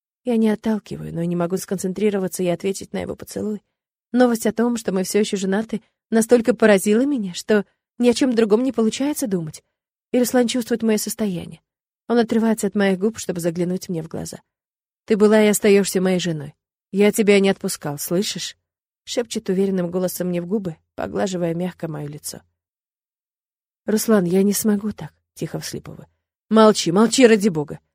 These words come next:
и больше ничего не говори», строго отвечает мне, нахмурившись. «Но я... Ты же теперь знаешь правду, я не смогу». Руслан грубо хватает моё лицо, прерывая то, что я хотела ему сказать.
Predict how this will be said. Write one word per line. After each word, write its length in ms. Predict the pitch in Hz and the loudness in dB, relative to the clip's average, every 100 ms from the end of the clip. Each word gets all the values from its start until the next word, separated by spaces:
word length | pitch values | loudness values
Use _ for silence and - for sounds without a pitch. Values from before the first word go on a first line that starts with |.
| _ | _
и 100 | 226 | 2
больше 300 | 208 220 - | 6 6 6
ничего 440 | 226 269 - 202 160 | 4 2 2 -2 -2
не 120 | 147 | -4
говори», 380 | 151 143 139 - _ _ - | -8 -8 -12 -16 _ _ -16
строго 360 | - 214 180 | -4 -2 0
отвечает 440 | 170 170 - 165 180 | -2 -4 -4 -4 -4
мне, 180 | 185 | -6
нахмурившись. 720 | 202 160 - - - - - _ _ _ _ _ _ _ - | -6 -10 -12 -14 -16 -20 -20 _ _ _ _ _ _ _ -6
«Но 120 | 214 | -2
я... 260 | 208 196 - _ _ _ | -2 -4 -8 _ _ _
Ты 100 | - | -10
же 120 | 226 | -8
теперь 240 | 220 226 220 | -4 -2 -2
знаешь 300 | 233 226 - | 0 -2 -2
правду, 340 | 247 220 170 | -4 -4 -4
я 200 | 175 185 | -4 -4
не 120 | 185 | -4
смогу». 380 | 180 214 196 208 - _ _ _ _ | -4 -4 -2 -4 -8 _ _ _ _
Руслан 360 | 247 262 302 285 | 0 2 4 2
грубо 240 | 262 247 | 4 4
хватает 360 | - 240 254 240 | 4 2 2 2
моё 160 | 226 220 | 4 4
лицо, 400 | 220 - 277 226 | 2 0 0 0
прерывая 480 | 190 190 196 208 190 | 2 2 2 0 0
то, 140 | 226 | -2
что 140 | - | -2
я 60 | 196 | -2
хотела 340 | 208 196 196 | -2 -2 -2
ему 160 | 180 180 | -2 -4
сказать. 480 | - 190 220 196 | -6 -4 -4 -6